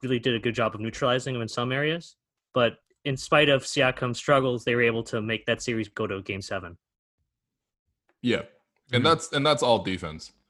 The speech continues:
Speaker 2: That was all defense. I mean, you look at games, like, Kemba Walker had a game where he played fifty-one minutes in game t-, six. And scored five total points.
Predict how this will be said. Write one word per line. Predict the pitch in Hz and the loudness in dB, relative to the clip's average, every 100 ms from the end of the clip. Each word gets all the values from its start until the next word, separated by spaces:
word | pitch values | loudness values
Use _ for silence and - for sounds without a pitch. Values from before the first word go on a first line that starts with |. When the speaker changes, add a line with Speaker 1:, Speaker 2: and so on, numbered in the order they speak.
| _ _ _ - | _ _ _ 0
Speaker 2:
That | 127 120 | 2 2
was | 104 - | -2 0
all | 98 95 90 | 0 2 0
defense. | 92 87 85 76 85 - | -4 -8 -8 -12 -14 -8
I | 101 | -4
mean, | 104 104 | -2 0
you | 117 143 | 2 4
look | 143 131 | 4 4
at | 110 - | 2 2
games, | 98 104 110 - | -2 0 -2 -2
like, | 92 | -6
Kemba | - 160 131 | -2 0 4
Walker | 113 117 113 - | 4 2 -2 0
had | 110 | 0
a | |
game | 92 98 101 | 0 -2 -4
where | 95 92 | -4 -4
he | 101 | -4
played | - 98 | -2 -4
fifty-one | - - 117 117 107 98 | -4 -4 -2 0 0 -2
minutes | 95 113 110 | -2 -4 -4
in | 95 | -6
game | 98 95 | -6 -8
t-, | - - | -14 -16
six. | - 101 - - _ _ _ - | -8 -6 -6 -10 _ _ _ -16
And | 90 | -6
scored | 110 104 | -2 0
five | 101 101 | 2 0
total | 101 101 | 0 -4
points. | 90 92 107 - | -4 -4 -6 -10